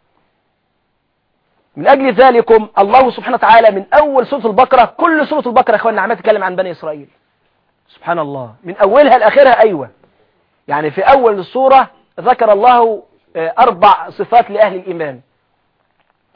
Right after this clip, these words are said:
لأهل التقى والصلاح، ثم تلتاشر صفة لمن؟ للمنافقين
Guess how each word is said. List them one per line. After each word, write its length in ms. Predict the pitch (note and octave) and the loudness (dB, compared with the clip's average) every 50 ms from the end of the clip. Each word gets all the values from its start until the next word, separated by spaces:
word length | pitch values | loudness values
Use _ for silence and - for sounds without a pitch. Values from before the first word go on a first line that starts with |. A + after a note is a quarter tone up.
| _ _ _ _ _ _ _ _ _ _ _ _ _ _ _ _ _ _ _ _ | _ _ _ _ _ _ _ _ _ _ _ _ _ _ _ _ _ _ _ _
لأهل 380 | B3 E3 F#3 A3 A3+ G3+ G#3+ G3 | -6 -2 0 2 2 0 -2 -4
التقى 520 | F#3+ - - B3 A#3+ - F#3+ D3+ B2+ C3+ | -6 -6 -8 -8 -4 0 0 0 0 0
والصلاح، 720 | D3+ D#3 - - F#3 F3+ F#3+ F3+ C#3+ - - - - - _ _ _ _ _ _ _ _ _ _ _ _ | -4 -6 -4 -4 0 2 2 2 2 0 -4 -14 -20 -20 _ _ _ _ _ _ _ _ _ _ _ _
ثم 220 | _ A3+ A#3+ A3 G#3+ | _ -6 -2 0 -2
تلتاشر 800 | G3+ - G#3 G#3 G3 - _ - C4+ D4 D4 C4 - C4+ B3 G#3 | 0 2 0 0 0 -2 _ 0 2 2 2 2 0 -2 -4 -4
صفة 400 | - - C#4 C4+ - C4+ B3 G3+ - _ _ _ _ _ _ | -2 -4 -4 -2 2 0 0 0 -2 _ _ _ _ _ _
لمن؟ 460 | - F3+ E3+ F3+ G3 A3 B3+ B3+ A3 G3 | -18 -10 -8 -4 -2 0 -2 -2 -2 -4
للمنافقين 800 | G3 G3+ G3 G3 G3 G3 F3+ - F#3 - - F#3 D#3+ C3+ B2 | -6 -4 -4 -2 -2 -2 -2 -2 -8 -12 -12 -12 -12 -12 -14